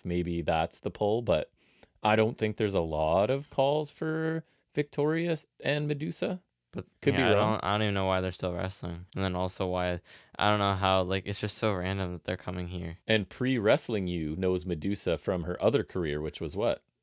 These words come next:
Speaker 2: Monster Trucks.
Speaker 1: Which she did appear on, uh, she was on W C W, right? With the truck?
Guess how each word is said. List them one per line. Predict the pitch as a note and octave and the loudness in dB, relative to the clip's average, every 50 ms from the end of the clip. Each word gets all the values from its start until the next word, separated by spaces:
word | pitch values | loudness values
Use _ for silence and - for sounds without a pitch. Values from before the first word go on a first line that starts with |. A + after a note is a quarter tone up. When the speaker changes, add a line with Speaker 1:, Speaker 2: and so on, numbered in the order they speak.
| _ _ | _ _
Speaker 2:
Monster | F#2+ F2+ F2 F2 - F#2 F2+ | -8 -8 -8 -8 -10 -12 -12
Trucks. | - - E2+ E2 - _ - | -12 -12 -12 -12 -14 _ -4
Speaker 1:
Which | - G#2+ G#2+ - | 0 0 0 0
she | - - A2 | -2 -4 -2
did | F#2 F#2+ G#2+ G2+ F2+ F#2+ - | 2 6 6 6 6 4 -2
appear | - G2+ - - G2+ F#2+ F#2 F2+ F#2 | -4 -4 -4 -4 -2 0 0 0 0
on, | - E2+ E2 D#2+ E2+ E2 E2 | 0 0 -2 -2 -2 -2 -4
uh, | D#2+ D#2+ D#2 D2+ D2+ E2 - - - _ _ _ _ - | -4 -4 -4 -4 -4 -6 -8 -10 -12 _ _ _ _ -10
she | - - | -6 -4
was | E3 E3 C3+ | -2 -2 0
on | B2 G2+ F2 | -2 0 0
W | F#2+ E2+ F#2 E2+ | 0 0 0 -2
C | - - G2 | -6 -4 -2
W, | E2+ G2+ G#2+ F#2 D2+ D2 | -2 -2 -2 -2 -4 -4
right? | D2 D#2 - - | -2 -4 -4 -4
With | F#2+ - - | -6 -8 -10
the | G#2+ | -8
truck? | - - B2+ - - - | -6 -6 -6 -6 -8 -14